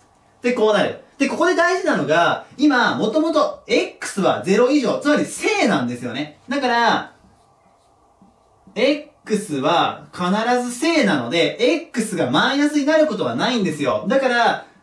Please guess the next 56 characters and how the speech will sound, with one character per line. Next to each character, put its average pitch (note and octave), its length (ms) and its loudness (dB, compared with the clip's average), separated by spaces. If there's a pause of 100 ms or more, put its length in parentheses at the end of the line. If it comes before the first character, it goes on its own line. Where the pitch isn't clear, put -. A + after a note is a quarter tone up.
(220)
X、 G#3 840 -4 (200)
<clears throat> B3 280 2
こ B2+ 60 -6
れ B2 80 -4
ね、 - 320 -8
イ C#3+ 120 -6
コ F3 180 4
ー G#3 40 4
ル A#3+ 140 2
プ G3+ 80 -2
ラ F#3+ 160 4
ス F#3+ 40 -2
の F#3+ 100 2
方 F#3+ 160 0
だ D#3+ 120 0
け F3 60 -6
な F3 140 -4
ん G3 100 0
で、 C4+ 320 -2 (280)
ル D3+ 140 -2
ー E3 340 -2
ト、 - 340 -2 (1400)
ワ D#3+ 180 0
イ F#3 100 0
プ D#3+ 140 -8
ラ C#3+ 160 0
ス - 140 -12
九 D4 220 0
と。 - 220 -8 (440)
で、 E4+ 180 0
こ A3 140 2
こ A#3+ 80 4
で D4 80 4
あ B3 80 0
と G#3+ 60 -2
X G3 340 -2
と D3+ 80 -6
Y D#3 180 0
入 D3+ 80 -2
れ F#3 160 2
替 F#3+ 140 2
え D#3 80 2
れ - 60 2
ば C3 100 -2
い C3+ 120 -6
い - 20 -16
か D#3+ 100 -4
ら、 A#3+ 200 2
答 D#3 380 -2
え C3+ 40 0
は、 - 380 0 (1300)
Y D3 380 0
イ - 80 -12
コ C3+ 260 -2
ー C#3+ 40 0
ル、 - 380 0